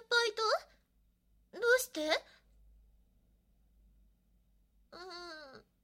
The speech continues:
そういうことなら、わかった。君がそれで満足するなら。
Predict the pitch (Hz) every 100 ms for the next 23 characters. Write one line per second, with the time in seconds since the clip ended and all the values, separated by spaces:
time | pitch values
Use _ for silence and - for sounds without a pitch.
0 | _ _ _ _ - - 370 381 415 403
1 | 415 415 415 381 - 381 330 285 277 -
2 | 277 - _ _ _ _ _ _ _ _
3 | _ _ _ _ _ _ _ - 185 311
4 | - - - _ - 269 277 277 - _
5 | _ _ _ _ _ _ _ _ _ _
6 | _ _ _ _ _ _ _ _ _ -
7 | - 349 381 392 403 403 349 349 330 330
8 | 349 392 339 311 285 269 277 277 294 277
9 | 262 262